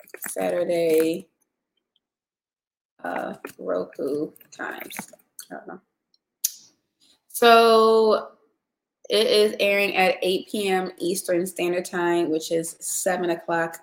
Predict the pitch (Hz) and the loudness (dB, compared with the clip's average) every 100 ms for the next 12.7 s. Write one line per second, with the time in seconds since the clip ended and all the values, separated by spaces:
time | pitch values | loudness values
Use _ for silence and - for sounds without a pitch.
0 | - 160 151 147 - 160 165 175 160 151 | -12 -6 -6 -6 -6 -4 -4 -2 0 0
1 | 156 - - _ _ 156 156 165 175 185 | 0 -6 -20 _ _ -4 -4 -4 -4 -4
2 | 202 185 175 190 185 185 185 - - _ | 0 2 2 0 0 2 0 -2 -10 _
3 | _ _ 185 185 185 185 190 _ _ _ | _ _ -6 -2 0 -2 -6 _ _ _
4 | _ _ _ _ _ _ _ _ - - | _ _ _ _ _ _ _ _ -20 -20
5 | _ _ _ - - - _ - 180 175 | _ _ _ -20 -20 -20 _ -4 0 2
6 | 165 - - _ _ _ _ _ _ _ | 0 -4 -18 _ _ _ _ _ _ _
7 | 165 151 123 107 - _ _ _ _ - | 0 2 0 -4 -10 _ _ _ _ -8
8 | - 202 240 254 269 269 277 339 302 151 | -4 -4 -4 -4 -4 -4 -2 -2 0 -2
9 | 185 - _ _ 269 277 294 285 277 262 | -4 -12 _ _ -2 0 2 4 4 2
10 | - _ _ _ _ _ _ _ _ _ | -8 _ _ _ _ _ _ _ _ _
11 | _ _ _ _ - 226 214 196 220 233 | _ _ _ _ -2 2 2 2 2 0
12 | - - 202 190 160 165 | -6 -4 0 2 2 0